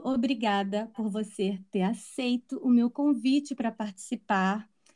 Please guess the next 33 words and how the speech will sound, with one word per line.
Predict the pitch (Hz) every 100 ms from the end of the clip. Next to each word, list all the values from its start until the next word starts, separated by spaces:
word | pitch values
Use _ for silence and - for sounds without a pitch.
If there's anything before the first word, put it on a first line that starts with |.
| _ _ _ _ _ _
desse | 233 262 294 339
podcast, | 294 262 277 233 220 240 -
que | - 254
realmente, | 269 285 262 233 240 269 - 269 185
é... | 233 233 233 220 214 208
a | 202 214
gagueira | 247 247 262 294
é |
um |
assunto | 294 269 - 269 -
que |
despertou | 233 233 - 247 277 269
meu | 262
interesse | 247 240 247 247
quando | - 247
eu |
comecei | 247 269 254 247 - 269
a | 277
receber | 262 254 226 240
vários | 208 208 220 247 247 240
pacientes | - 226 - 226 214 220 226
que | -
apresentavam | 220 220 214 208 208 196 196 202 202
essa | 202 214
queixa. | - 180 151 -
Desde | 185 196 220 247
então, | 240 247 277
eu | 269
venho | 277
buscando | 254 277 - 269 277 262
pesquisas | - 240 - - 277 294 277 247 233
e | 233
atualizações | 233 262 233 240 254 277 - 269 277